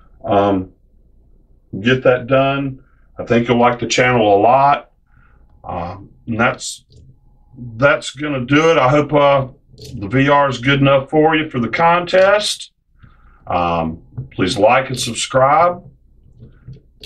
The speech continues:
And let's go over the rules. I always do at the end.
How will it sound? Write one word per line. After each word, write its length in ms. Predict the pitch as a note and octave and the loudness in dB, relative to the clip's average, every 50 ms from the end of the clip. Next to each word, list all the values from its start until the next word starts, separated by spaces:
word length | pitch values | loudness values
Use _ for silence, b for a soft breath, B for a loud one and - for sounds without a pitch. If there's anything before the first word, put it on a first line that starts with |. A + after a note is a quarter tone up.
| - - - _ _ _ - | -18 -18 -20 _ _ _ -8
And 600 | G2 G2+ G#2 G#2 G#2 G#2 G#2 G2+ G2+ G2+ G2 G2 | -4 -2 0 0 0 0 0 -2 -2 -2 -4 -6
let's 140 | F#2+ - - | -8 -10 -4
go 140 | - G#2 G#2+ | 0 0 2
over 120 | A#2 B2 | 2 2
the 80 | C#3 C#3+ | 2 2
rules. 420 | D3+ D#3+ F3 F3+ D#3+ D3 B2 G#2+ | 4 4 4 4 2 2 2 2
I 40 | G#2 | 2
always 280 | G#2+ A2+ A#2 B2 A#2 | 2 4 2 2 0
do 120 | A#2 B2+ C3 | 2 0 0
at 80 | B2+ | 0
the 160 | - C#3 C#3+ D3+ | 0 2 2 2
end. 480 | D#3 D3 C3 A#2+ A2 F#2 F#2 - - | 2 2 2 0 0 -2 -6 -8 -14